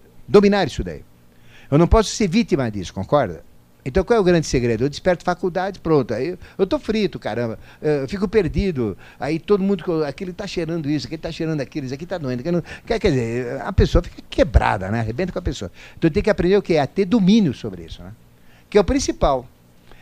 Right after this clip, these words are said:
A coisa mais difícil da clarividência não é abrir, é dominar, né? Então, você tem que aprender a dominar e usar a clarividência quando você quer.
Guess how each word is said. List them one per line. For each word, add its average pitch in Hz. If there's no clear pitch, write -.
A 135
coisa 202
mais 214
difícil 185
da 165
clarividência 135
não 127
é 156
abrir, 143
é 139
dominar, 143
né? 120
Então, 120
você 139
tem -
que 190
aprender 170
a 254
dominar 240
e 139
usar 139
a 165
clarividência 170
quando 240
você 262
quer. 147